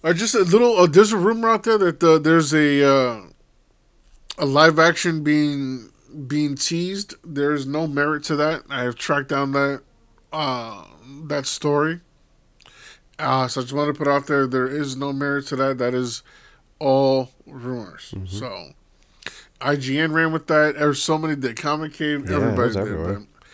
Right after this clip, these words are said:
Speaker 1: telling you, I traced it back to its source,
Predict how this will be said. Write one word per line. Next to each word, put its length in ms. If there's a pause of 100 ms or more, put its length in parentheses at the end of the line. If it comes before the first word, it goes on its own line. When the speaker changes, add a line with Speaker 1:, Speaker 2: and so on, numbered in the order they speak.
(200)
Speaker 1:
telling 280
you, 200 (240)
I 140
traced 380
it 160
back 240
to 480 (840)
its 220
source, 540